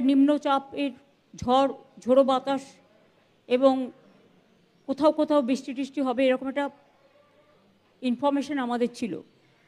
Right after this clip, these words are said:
কিন্তু গতকাল রাত্রে যে বৃষ্টিটা হয়েছে, এটা অবিশ্বাস্য। এবং কি আর বলবো, যে এত বড় দুর্যোগ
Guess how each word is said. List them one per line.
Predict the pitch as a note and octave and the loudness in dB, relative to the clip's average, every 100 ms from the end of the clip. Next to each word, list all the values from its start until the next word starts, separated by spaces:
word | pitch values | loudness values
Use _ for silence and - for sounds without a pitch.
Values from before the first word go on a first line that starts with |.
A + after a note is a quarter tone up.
| _ _ - | _ _ -4
কিন্তু | D4 B3 A#3 | -4 0 2
গতকাল | B3 B3 D#4+ D#4+ C#4 | 2 2 0 0 0
রাত্রে | B3 B3 - D4+ | -2 -4 -8 -4
যে | D4 | -2
বৃষ্টিটা | C4 - D4+ D#4 | -2 -6 -8 -8
হয়েছে, | B3 B3+ B3+ F#3 D3 _ _ _ _ _ _ _ _ _ | -2 -2 -2 -12 -14 _ _ _ _ _ _ _ _ _
এটা | C4+ D#4+ D4+ A3+ | -2 -2 -2 -2
অবিশ্বাস্য। | A3+ D4+ - E4 D#4 - E4 D4 | 2 2 2 -2 -2 -2 -2 0
এবং | B3+ C4 A#3 - _ _ _ _ _ _ _ _ _ _ _ _ _ _ _ _ _ - | 0 -2 -6 -16 _ _ _ _ _ _ _ _ _ _ _ _ _ _ _ _ _ -2
কি | D#4 E4 | 2 4
আর | D#4 A#3+ | 2 2
বলবো, | C#4 A3+ G#3+ | 2 2 0
যে | B3+ A3+ | 2 0
এত | A#3 D4 | -2 2
বড় | D#4 | 2
দুর্যোগ | B3+ D4 A3+ D4 A3 | 2 0 0 0 0